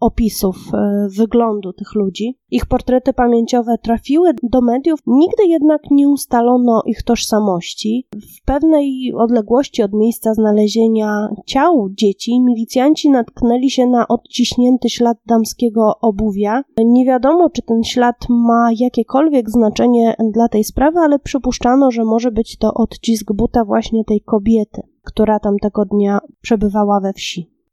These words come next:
W tej historii cały czas, ym, przeplata nam się, ym, postać dziadka Antoniego Popławskiego. On oczywiście pojawia się w kontekście bycia ojcem Cecylii Faszczewskiej, dziadkiem Janusza i Moniki, jednak jego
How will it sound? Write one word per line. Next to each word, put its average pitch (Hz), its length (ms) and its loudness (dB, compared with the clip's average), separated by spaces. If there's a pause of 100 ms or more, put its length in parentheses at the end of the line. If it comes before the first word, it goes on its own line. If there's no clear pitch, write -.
(240)
W - 40 -18
tej 381 140 0
historii 381 540 2
cały 370 380 2
czas, - 380 -2
ym, 220 540 -2 (240)
przeplata 262 560 0
nam 202 220 -2
się, 214 320 -2 (480)
ym, 220 140 0 (240)
postać 233 560 -2
dziadka 220 580 -2
Antoniego 233 560 0
Popławskiego. 214 1000 -4 (100)
On 240 120 2
oczywiście 247 520 -4
pojawia 233 440 0
się 220 160 -4
w - 60 -10
kontekście 208 580 -2
bycia 214 380 0
ojcem 220 500 0
Cecylii 277 520 2
Faszczewskiej, 233 880 -4 (220)
dziadkiem 214 380 0
Janusza 220 420 0
i - 120 -2
Moniki, 262 540 2 (600)
jednak 247 600 0
jego 311 440 2